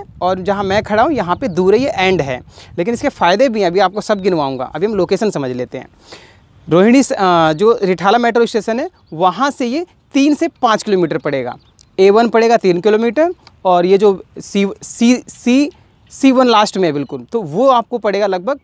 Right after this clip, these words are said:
पाँच किलोमीटर के आसपास, ठीक है। मैं अभी बी थ्री में खड़ा हूँ। जैसे कि पीछे देख सकते हो डेवलपमेंट यहाँ चल रही है, प्लॉट्स पे बहुत सारे लोगों ने, हालांकि अभी ज़्यादातर जो है डीलरों ने ही बना रखे हैं, अपने यहाँ पे कंस्ट्रक्शन कर रखे हैं, लेकिन आप भी यहाँ पे कंस्ट्रक्शन कर सकते हैं, सारी फैसिलिटी अवेलेबल है,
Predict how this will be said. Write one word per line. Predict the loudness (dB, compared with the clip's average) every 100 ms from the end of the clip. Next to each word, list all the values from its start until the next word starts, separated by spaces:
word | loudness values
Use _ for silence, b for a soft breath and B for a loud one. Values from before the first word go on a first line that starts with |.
| -8
पाँच | -8
किलोमीटर | -6 -8 -6 -6
के | -2
आसपास, | -4 -4 -12 -2
ठीक | -2 0
है। | -4 B B B
मैं | 0 2
अभी | 2 0
बी | -2
थ्री | 0 2
में | 2 0
खड़ा | -2 -2
हूँ। | -4 -12 B B B -2
जैसे | 0 0
कि |
पीछे | 0 0 2
देख | 4 2
सकते | 0 0
हो | 0
डेवलपमेंट | 2 2 2 0 -2
यहाँ | -4
चल | 0 0
रही | 0 0
है, | -2 -4 b b -4
प्लॉट्स | 0 2 0
पे | 0
बहुत | 0 2 2
सारे | 2 2
लोगों | 2 0
ने, | -2
हालांकि | -2 0 0 0
अभी | 0 -2
ज़्यादातर | 2 4 4 2 0
जो | 0
है | 0
डीलरों | 0 2 0
ने | 0
ही | 0
बना | 0 2
रखे | 0 -4
हैं, |
अपने | -4 -2 -2
यहाँ | -2
पे | -4 -4
कंस्ट्रक्शन | -4 -4 -4 -2
कर | 0
रखे | 0 -2 -4
हैं, | -6 -10 B B B
लेकिन | 0 2 0
आप | 2 0
भी | 2
यहाँ | 0
पे | 0
कंस्ट्रक्शन | -2 -4 -4 -4
कर | -2 0
सकते | 0 -4 -4
हैं, | -4
सारी | 0 0
फैसिलिटी | 0 -2 -2 -2
अवेलेबल | 0 0 -2 -4
है, | -8